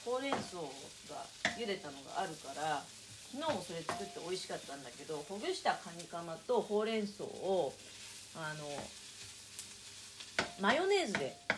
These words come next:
和えるっていうね。うん、ちょっと下味でね、なんかあの、お好みの、それこそスパイスとか入れてもいいし、あ、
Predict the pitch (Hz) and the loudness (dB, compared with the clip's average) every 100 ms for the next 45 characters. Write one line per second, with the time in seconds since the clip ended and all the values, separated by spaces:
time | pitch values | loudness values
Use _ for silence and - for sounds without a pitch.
0 | - - 196 165 - - 135 107 208 - | 2 6 6 6 -2 -10 -8 -6 -8 -8
1 | - - - - - - - - - - | -14 -14 -12 -12 -12 -14 -12 -2 -2 -2
2 | - 605 605 - - 349 349 339 359 339 | 4 4 6 2 8 10 10 6 -2 -2
3 | 330 302 180 - - - - - 254 269 | 2 2 2 0 -8 -14 -14 -4 0 4
4 | 208 160 156 151 147 143 190 262 269 269 | 6 6 6 -2 -6 -2 0 0 0 0
5 | 262 262 262 - - - - 262 294 240 | 0 0 0 -4 -12 -10 -4 -2 0 0
6 | 175 - 240 220 - 175 147 175 - 180 | -2 6 6 6 0 -6 -2 -2 -2 -4
7 | 147 196 170 156 - - 302 214 - - | -6 -6 -6 -6 -6 -2 0 0 -4 -10
8 | - - - - - - - | -14 -14 -14 -14 -14 -2 -2